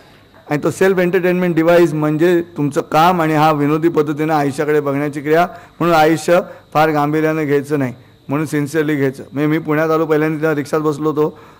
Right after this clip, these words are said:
आणि बाजूला मोटर training स्कूलची गाडी येऊन थांबली, अशी एकदम बाजूला येऊन थांबली. पुण्यात खूप जवळ थांबतात गाड्या अशा, अगदी जवळजवळ. कित्येक वेळा वाटतं आपण त्याच गाडीत आहोत की काय, <laughs> इतक्या जवळ.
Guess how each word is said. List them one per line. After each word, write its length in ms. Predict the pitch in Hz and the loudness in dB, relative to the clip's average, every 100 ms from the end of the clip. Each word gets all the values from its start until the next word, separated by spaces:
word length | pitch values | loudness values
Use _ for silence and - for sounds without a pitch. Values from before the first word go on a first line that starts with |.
| - | -6
आणि 120 | 151 | 0
बाजूला 360 | 147 143 156 | 2 2 0
मोटर 280 | 156 147 147 | 0 -2 -4
training 280 | 156 160 160 | -6 -4 -4
स्कूलची 300 | 147 156 147 | -4 -4 -2
गाडी 240 | 151 143 | 0 0
येऊन 140 | 151 151 | 0 -2
थांबली, 200 | 143 135 | -4 -6
अशी 160 | 123 - | -8 -8
एकदम 280 | 165 151 226 | -6 0 2
बाजूला 320 | 190 165 175 | 2 2 2
येऊन 140 | 170 151 | 2 -2
थांबली. 200 | 135 117 - - | -6 -8 -16 -6
पुण्यात 220 | 165 180 214 | 0 2 2
खूप 120 | 233 214 | 2 4
जवळ 180 | 202 202 | 4 2
थांबतात 260 | 170 151 | 0 0
गाड्या 220 | 147 139 139 | 0 0 -2
अशा, 120 | 120 - - | -6 -14 -6
अगदी 180 | 214 226 | -2 2
जवळजवळ. 380 | 233 208 175 139 - - - - _ - | 4 4 4 2 -2 -18 -20 -20 _ -8
कित्येक 300 | 156 165 196 | -8 0 2
वेळा 140 | 196 190 | 4 6
वाटतं 220 | 185 190 | 4 4
आपण 180 | 185 180 | 2 2
त्याच 220 | 175 175 | 2 4
गाडीत 220 | 175 175 | 4 4
आहोत 120 | 165 | 4
की 160 | 131 139 | 2 -4
काय, 140 | 127 127 | -4 0
<laughs> 60 | 233 226 226 - - 262 226 508 - - - - - | 2 4 4 2 2 0 2 0 -2 -16 -18 -10 -6
इतक्या 260 | 170 202 | 0 2
जवळ. 240 | 180 160 | 4 4